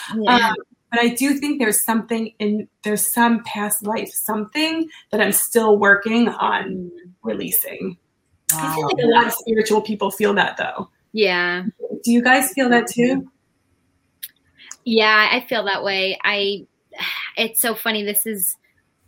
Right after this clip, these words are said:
Speaker 1: this is new to me, this feeling, but it's just this nagging feeling that I know it's not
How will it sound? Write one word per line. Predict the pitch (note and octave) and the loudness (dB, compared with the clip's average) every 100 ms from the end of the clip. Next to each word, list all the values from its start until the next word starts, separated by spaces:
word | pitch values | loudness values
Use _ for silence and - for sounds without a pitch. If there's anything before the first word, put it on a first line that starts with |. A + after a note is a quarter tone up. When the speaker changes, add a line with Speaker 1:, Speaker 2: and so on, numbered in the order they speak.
| _ _ _ _ | _ _ _ _
Speaker 1:
this | B3+ C4 | 2 4
is | C4+ - G3+ | 4 4 4
new | A3 A3 A3 | 4 4 4
to | A#3+ C#4+ | 4 2
me, | C#4+ D4 | 4 4
this | D#4 - | 2 2
feeling, | E4 D#4+ E4 E4+ F4 E4 | 2 4 6 4 4 2
but | A3+ - | 0 0
it's | G3+ - | -2 -4
just | G#3+ - | -2 0
this | G#3 F#3+ | 0 2
nagging | F3 E3+ F3 F#3 F#3 | 4 4 2 -2 -4
feeling | G#3 G3+ G3+ G#3 G#3+ | -2 0 2 2 2
that | F3 | 2
I | E3+ E3 | 2 0
know | E3+ E3+ F3+ | -2 0 0
it's | F#3+ - | -2 -4
not | F3 E3+ E3 | -2 0 0